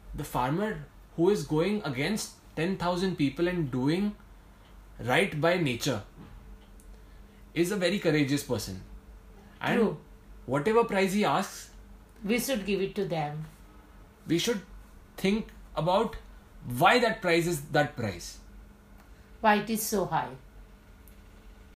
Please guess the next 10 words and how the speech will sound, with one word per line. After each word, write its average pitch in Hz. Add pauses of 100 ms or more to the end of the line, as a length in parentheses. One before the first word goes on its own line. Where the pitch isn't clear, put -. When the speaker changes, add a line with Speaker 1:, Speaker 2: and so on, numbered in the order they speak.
(480)
Speaker 1:
Ma, 123
it 160
is 170
time 131
to 156
recap 123
for 127
our 127 (240)
listeners. 123 (880)
Fifth, -